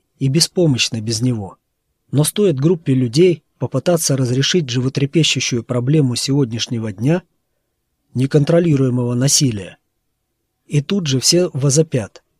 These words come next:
«Ах, контроль над сознанием! Контроль над сознанием!» А что лучше, контроль или полная свобода?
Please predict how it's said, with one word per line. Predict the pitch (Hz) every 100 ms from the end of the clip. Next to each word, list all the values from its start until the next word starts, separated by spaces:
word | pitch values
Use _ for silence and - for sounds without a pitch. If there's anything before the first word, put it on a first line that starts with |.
| -
«Ах, | 147 139 -
контроль | 113 135 190 214
над | 180
сознанием! | - 156 135 135 107 98 90 - _ _ _ -
Контроль | 143 127 170 220
над | 180 165
сознанием!» | 165 151 143 131 107 95 92 _ _ _ _ _ _ _ _
А | 135
что | 147 214
лучше, | 170 156 143 - - _ -
контроль | 147 156 208 202 -
или | 147
полная | 143 180 147 123
свобода? | - 139 151 110 90